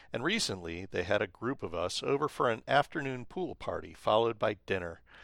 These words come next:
I happened to be lounging on a couch on their back deck, enjoying a glass of something red,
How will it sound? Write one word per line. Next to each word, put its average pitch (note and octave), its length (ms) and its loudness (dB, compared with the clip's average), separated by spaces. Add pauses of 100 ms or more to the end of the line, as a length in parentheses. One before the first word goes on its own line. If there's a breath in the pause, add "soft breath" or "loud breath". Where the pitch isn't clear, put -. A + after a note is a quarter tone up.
(260 loud breath)
I - 80 -2
happened A2+ 360 8
to - 80 -12
be G2 100 -4
lounging G2 540 2
on F#2+ 100 2
a F2 60 -4
couch - 680 2
on F#2+ 140 -10
their F2 120 -4
back G2 300 4 (120)
deck, G2+ 280 6 (260 loud breath)
enjoying C#3+ 420 0
a G#2 60 2
glass G2+ 600 6
of F#2+ 80 -8
something G2 460 -6
red, F2 500 2